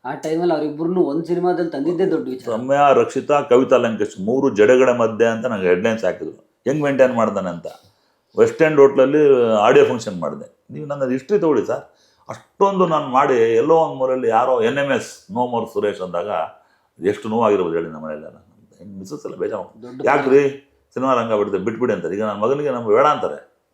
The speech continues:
Speaker 2: ಆದ್ರೂ ಕೂಡ ನಾನು ಮಾಡ್ತೀನಿ ಸಿನಿಮಾ. ಮಾಡಿ ಅವ್ನು ನಿಲ್ಲಿಸ್ಬೇಕು ಅಂತ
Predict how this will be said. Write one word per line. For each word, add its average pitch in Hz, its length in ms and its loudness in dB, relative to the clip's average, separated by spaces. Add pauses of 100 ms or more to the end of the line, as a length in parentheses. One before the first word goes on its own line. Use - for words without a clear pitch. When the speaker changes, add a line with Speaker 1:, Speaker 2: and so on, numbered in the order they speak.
(340)
Speaker 2:
ಆದ್ರೂ 120 220 -4 (100)
ಕೂಡ 120 80 -6 (140)
ನಾನು 82 180 -10
ಮಾಡ್ತೀನಿ 87 280 -4
ಸಿನಿಮಾ. 82 280 -16 (1200)
ಮಾಡಿ 127 400 4
ಅವ್ನು 107 140 0
ನಿಲ್ಲಿಸ್ಬೇಕು 123 500 -2
ಅಂತ 110 160 -6